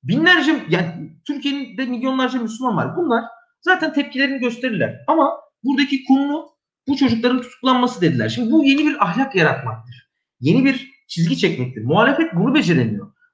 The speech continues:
Bunu takip etmeye yetecek zeka yok. Yaşlarından mütevellit kaynaklanıyor genelde bu. Belli bir yaşın üstündeki siyasetçiler, erkek siyasetçiler çoğu şeyi anlamıyor. Siz de tanıyorsunuz siyasetçileri. Tanıştığınızda da fark etmişsinizdir.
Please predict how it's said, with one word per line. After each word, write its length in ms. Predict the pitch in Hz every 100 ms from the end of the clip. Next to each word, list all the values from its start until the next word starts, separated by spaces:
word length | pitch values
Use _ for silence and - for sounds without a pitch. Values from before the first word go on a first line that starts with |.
| -
Bunu 180 | 214 -
takip 340 | 254 254 269
etmeye 300 | 277 269 269
yetecek 440 | 262 262 247 -
zeka 340 | 160 170 262 311
yok. 180 | 311 320 - _ _ _
Yaşlarından 720 | - 156 165 - 233 262 285 262
mütevellit 480 | 269 254 247 240
kaynaklanıyor 580 | 247 247 247 254 247 247
genelde 340 | 233 240 240 254
bu. 100 | 247 - _ _ -
Belli 220 | 214 294
bir 80 | 277
yaşın 240 | 262 254
üstündeki 640 | 247 - 262 254 262 254 -
siyasetçiler, 680 | - 226 214 220 - 220 220
erkek 340 | 202 202 226
siyasetçiler 580 | 214 190 190 170 - 285 - _ _
çoğu 220 | - 311 233
şeyi 200 | 269 269
anlamıyor. 400 | 247 247 156 254
Siz 220 | 262 226
de 140 | 220
tanıyorsunuz 560 | 214 185 151 - 131 -
siyasetçileri. 560 | 139 123 120 - 165 190
Tanıştığınızda 520 | 196 190 196 175 170
da 140 | 170
fark 220 | 170 165
etmişsinizdir. 580 | 165 180 170 147 131 123